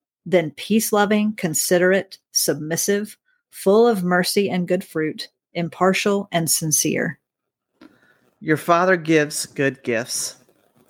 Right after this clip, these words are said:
Speaker 2: James one seventeen says, "Every good and perfect gift is from above, coming down from the Father of the heavenly lights, who does not change like shifting shadows."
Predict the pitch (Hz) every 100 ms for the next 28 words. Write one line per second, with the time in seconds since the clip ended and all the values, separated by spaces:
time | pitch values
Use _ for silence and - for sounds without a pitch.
0 | _ - 170 160 160 - 160 165 165 165
1 | 165 156 151 170 156 147 139 156 143 143
2 | 165 180 175 180 185 175 170 170 170 151
3 | 156 185 185 165 - 170 165 165 180 156
4 | 151 - _ - - _ - 214 214 190
5 | 190 190 175 151 160 151 147 180 170 170
6 | 147 135 135 139 139 151 151 151 147 143
7 | 143 - - 175 170 190 180 165 147 -
8 | 147 123 120 - 139 - - 156 156 143
9 | 135 135 131 - 139 -